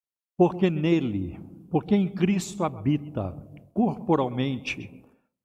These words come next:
toda a plenitude da divindade. Também nele vocês receberam a plenitude. Ele é o cabeça de todo o principado e potestade." Então, o que Paulo está aqui,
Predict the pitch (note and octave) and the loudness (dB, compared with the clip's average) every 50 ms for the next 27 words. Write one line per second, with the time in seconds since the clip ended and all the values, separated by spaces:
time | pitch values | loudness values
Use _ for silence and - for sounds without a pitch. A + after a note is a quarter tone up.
0 | _ - E3+ F3 F#3 F#3+ F3 D3+ C#3+ E3 D3+ - - E3 D3 D3 C#3+ C#3 C3 C#3 | _ 4 6 6 6 2 -2 -2 -2 -4 -4 0 2 2 2 2 2 -2 -4 -4
1 | - C3 B2 B2 C3 B2+ - A#2 A#2 G#2+ A#2+ A2 G2 G#2 G2+ F#2 G#2+ F#2+ F#2 F#2 | -2 0 2 2 2 0 -2 -4 -4 -2 -4 -4 -4 -6 -6 -4 -6 -4 -4 -6
2 | E2 D2+ D2+ - - - - - - _ _ _ _ _ _ _ _ _ _ _ | -8 -8 -10 -12 -14 -16 -16 -16 -20 _ _ _ _ _ _ _ _ _ _ _
3 | _ _ _ _ _ _ - C3 B2+ B2 B2 D3 F3+ G3 G3+ F#3 F3 E3+ D#3+ C#3 | _ _ _ _ _ _ 2 2 2 2 2 2 2 2 0 0 2 2 2 2
4 | A#2+ G#2+ G2+ F#2+ F#2 E2+ E2+ G2+ G#2 A2 B2+ B2+ - - D#3+ D3 B2+ - A2+ C#3+ | 0 -2 -2 -4 -4 -6 -8 -6 -2 0 0 0 0 0 -2 -2 -2 0 2 4
5 | F#3 G#3 F3+ G#3 - - - G#3+ F#3+ D3 - - C#3 C#3+ D#3 E3 E3 E3+ E3+ F3+ | 4 4 4 0 -2 0 0 0 0 0 2 2 2 2 4 0 -2 -4 -6 -8
6 | F3+ - - D3 C#3 - - D3+ C#3+ C#3 C#3 - - - G#2+ F#2+ F2+ F#2 - - | -8 -4 -4 -4 -2 -2 0 0 0 2 0 -2 -2 -4 -6 -6 -6 -8 -10 -12
7 | - - - - _ _ _ _ _ _ _ _ _ _ _ _ - C3+ C#3 C3 | -14 -14 -16 -20 _ _ _ _ _ _ _ _ _ _ _ _ 6 6 6 6
8 | B2 A#2+ A#2 A#2 A#2 A#2 A2+ G2+ G2+ A2 A#2+ C#3 E3 F3+ F3 - - - E3 - | 4 0 -2 -2 -4 -4 -4 -4 0 0 2 2 2 2 0 -2 -4 -4 -4 -4
9 | G2+ C3 - - D#3+ D3+ C3+ C#3 - - C3+ B2+ B2 - - G2+ - - A2 G#2+ | -4 -8 -4 0 0 0 0 0 -2 -4 -4 -4 -6 -6 -8 -10 -6 -4 -2 -2
10 | G#2+ A2+ A2+ G#2+ A2+ A2+ A2+ - - - - - - _ _ A#2 A#2+ A#2 A#2+ A#2+ | -2 -4 -4 -4 -4 -4 -6 -8 -12 -18 -20 -20 -20 _ _ 0 0 0 0 -4
11 | A2+ - A#2+ G#2+ - - - D#2+ D2+ - - - - - - _ _ _ _ _ | -4 -4 -6 -10 -10 -10 -12 -14 -14 -16 -18 -18 -20 -20 -20 _ _ _ _ _
12 | _ _ _ _ _ _ _ _ _ _ _ _ _ _ D#3 D3 D3+ D#3+ D#3+ D#3+ | _ _ _ _ _ _ _ _ _ _ _ _ _ _ 2 2 2 0 -4 -8
13 | D#3 - - B2+ A2+ - - C3+ - - C3 A#2+ A#2 B2 A#2 A2+ A2+ G#2+ G#2+ - | -8 -6 -6 -6 -6 -4 -4 -4 -2 0 -2 -2 0 -2 -4 -6 -6 -8 -8 -8
14 | - - B2 A2 - A#2 B2+ B2 B2 A#2 G#2+ - - - | -4 -2 -2 -2 -2 -2 0 2 2 2 0 -2 -6 -12